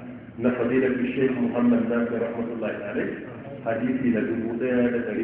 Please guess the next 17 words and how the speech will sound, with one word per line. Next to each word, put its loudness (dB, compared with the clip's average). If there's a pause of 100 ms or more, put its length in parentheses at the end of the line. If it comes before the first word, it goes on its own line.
hudu 0
da 2
arba'in -2
da 0
bakwai. -2 (920)
Manzon 4
Allah 4
ya 6
ce, 0
na 4
farko 0
abubuwa 4
guda 0
tara, -2 (420)
ya 2
ce, 0
"La 0